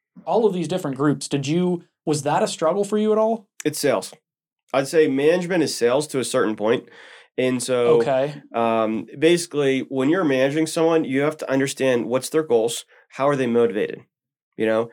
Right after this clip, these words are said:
Speaker 2: are some people motivated by job security? Are some people motivated by culture at your job? Are some people motivated by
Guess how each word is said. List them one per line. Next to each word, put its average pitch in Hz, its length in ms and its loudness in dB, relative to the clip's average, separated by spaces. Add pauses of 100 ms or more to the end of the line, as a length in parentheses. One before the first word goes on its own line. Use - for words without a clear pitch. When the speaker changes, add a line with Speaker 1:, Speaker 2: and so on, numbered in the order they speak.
(160)
Speaker 2:
are - 80 -2
some 147 240 0
people 147 180 2
motivated 127 460 0
by 117 140 2
job 127 320 0
security? 110 340 -2
Are 104 60 -2
some 120 200 -2
people 113 260 -2
motivated 113 460 2
by 104 120 -2
culture 131 420 -4
at - 60 -4
your 101 100 -6
job? 98 340 -2 (280)
Are 110 80 -2
some 123 240 -2
people 120 240 0
motivated 117 560 2
by 107 460 2